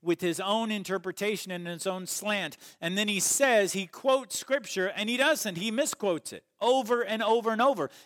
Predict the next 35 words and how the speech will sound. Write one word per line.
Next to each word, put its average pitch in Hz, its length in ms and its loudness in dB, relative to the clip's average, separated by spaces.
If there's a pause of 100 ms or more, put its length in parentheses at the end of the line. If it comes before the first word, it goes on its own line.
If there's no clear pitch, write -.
If 180 180 2
you 254 200 0
know 262 240 4
what 254 180 4
the 233 100 4
Word 233 280 2
says, 233 360 2
you 240 200 -2
know 226 400 4
error 208 480 2
when 202 260 0
you 208 140 -2
hear 196 260 2
it. 98 140 -6 (840)
And 156 120 -10
so 233 220 2
if 202 140 0
you're 214 100 2
feeding 294 560 0
yourself 220 640 2
more 247 340 2
of 190 140 0
man's 247 480 -2
words 226 480 2
than 202 200 -4
God's 240 460 0
words, 190 440 -2 (200)
you 240 260 0
are 214 200 6
likely 226 640 0
to 208 140 -6
be 214 140 -4
lured 202 500 0
off 165 320 -4
track. 120 500 -6